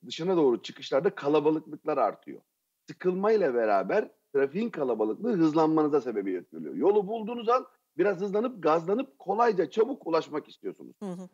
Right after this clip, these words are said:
Speaker 2: hı.
Speaker 1: Kuzey Marmara gibi araç kapasitesinin yüksek olan hatlar, hız limitinin yüksek olduğu hatlar bu noktada bize risk yaratıyor. E,
Speaker 2: Hı.
Speaker 1: şimdi bakıyoruz sarı alarm vermiş durumda bir meteoroloji var.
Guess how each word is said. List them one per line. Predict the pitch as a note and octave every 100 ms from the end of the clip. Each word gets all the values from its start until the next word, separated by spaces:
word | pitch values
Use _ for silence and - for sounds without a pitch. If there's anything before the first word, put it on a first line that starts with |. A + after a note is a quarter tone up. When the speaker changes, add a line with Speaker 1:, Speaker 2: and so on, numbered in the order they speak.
| -
Speaker 2:
hı. | E3
Speaker 1:
Kuzey | B2+ B3
Marmara | B3 G3+ E3 C#3
gibi | B2+ A#2+ A2 F#2 - -
araç | B2 G#3 -
kapasitesinin | F#3+ F3 D#3 D#3 E3+ G3+
yüksek | D3+ C#3 G#3+ F3
olan | D#3 E3+
hatlar, | D3 B2+ B2 B2+ C3+ A2 - _ _ _ _
hız | G3 B3+ G3
limitinin | E3+ D3+ D3
yüksek | C3 B2 C3+ F#3 E3+
olduğu | B2+ A2 G2
hatlar | G2+ A2+ - F3 A#3+ - _ _ _
bu | C#3 A#3
noktada | B3 G3 F3+ G3+
bize | E3 G3
risk | D#3 E3 -
yaratıyor. | B2 F2 - D2+ - _ _
E, | -
Speaker 2:
Hı. |
Speaker 1:
şimdi | - F3 G3+ F3+
bakıyoruz | F#3 F#3+ G#3 -
sarı | F3+ F#3+ -
alarm | D#3 E3+ F3 E3
vermiş | D#3+ D#3 D#3
durumda | D#3 F3+
bir | F#3+
meteoroloji | E3+ E3+ F3 F3 F3+ G3+
var. | A2